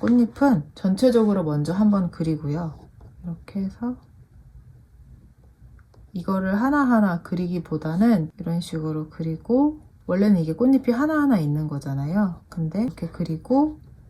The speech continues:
여기에서 좀 내가 나눠서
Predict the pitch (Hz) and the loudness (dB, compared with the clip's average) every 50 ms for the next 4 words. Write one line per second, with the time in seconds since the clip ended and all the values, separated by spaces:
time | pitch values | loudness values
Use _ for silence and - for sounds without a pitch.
0 | - - - - - - - - - - - - - 156 160 160 160 180 180 175 | -20 -20 -20 -20 -20 -20 -20 -20 -20 -20 -20 -12 -10 -8 -8 -6 -6 -6 -4 -4
1 | 170 165 - 165 175 185 - 170 175 196 196 170 151 147 143 156 151 143 - 139 | -4 -4 -6 -8 -8 -8 -6 -4 -2 -2 -2 -2 -2 -4 -6 -6 -8 -6 -6 -6
2 | 143 156 165 170 170 165 - 165 156 165 185 175 160 | -6 -4 -2 -4 -4 -4 -6 -8 -8 -6 -6 -8 -10